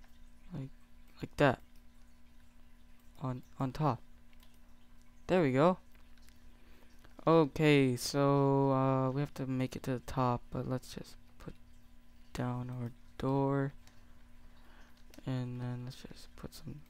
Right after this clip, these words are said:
torches on his eyes. There we go. Now let's just head up here. Put that down. Same on this side.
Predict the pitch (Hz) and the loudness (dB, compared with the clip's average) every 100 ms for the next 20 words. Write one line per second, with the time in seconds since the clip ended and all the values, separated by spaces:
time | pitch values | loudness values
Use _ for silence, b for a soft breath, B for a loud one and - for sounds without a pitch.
0 | - - - - - - - - - - | -20 -16 -14 -16 -18 -20 -20 -20 -20 -20
1 | - - - - 127 127 127 131 117 120 | -20 -20 -14 -8 -8 -4 2 2 2 -4
2 | - - - - - - - - - - | -12 -16 -20 -20 -14 -10 -8 -10 -14 -18
3 | - - b b b b - - b b | -20 -20 b b b b -20 -20 b b
4 | b b b b b - 139 135 - 143 | b b b b b -4 -2 -2 -4 -12
5 | - 127 - - - - 165 156 156 151 | -8 -8 -8 -12 -14 -14 -6 -4 -2 0
6 | 151 151 156 160 - - - - - - | 0 -2 -4 -8 -14 -20 -20 -20 -20 -20
7 | - - - - - - - - - - | -18 -14 -14 -14 -20 -20 -20 -20 -20 -20
8 | - - 143 - - 135 135 135 131 135 | -18 -12 -10 -10 -8 -6 -4 -4 -4 -6
9 | 139 - - - 127 127 135 - - 151 | -8 -12 -12 -10 -8 -6 -6 -8 -10 -6
10 | 131 131 131 | -4 -4 -6